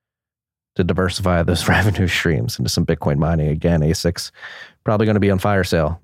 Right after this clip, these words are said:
this summer. Uh, Upstream Data also builds, um, modular containers that can live on the well pad, if, even if you're a utility, uh, and you have a, a centralized facility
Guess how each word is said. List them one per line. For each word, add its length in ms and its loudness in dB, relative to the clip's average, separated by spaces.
this 100 -6
summer. 420 0
Uh, 200 0
Upstream 340 -2
Data 200 2
also 520 0
builds, 540 -2
um, 560 0
modular 540 0
containers 720 -2
that 180 -2
can 180 -2
live 340 0
on 140 0
the 80 0
well 220 -2
pad, 480 -2
if, 160 -2
even 220 2
if 100 0
you're 140 2
a 40 0
utility, 600 0
uh, 300 0
and 120 -2
you 60 -2
have 200 -2
a, 220 -2
a 40 -4
centralized 520 -2
facility 540 2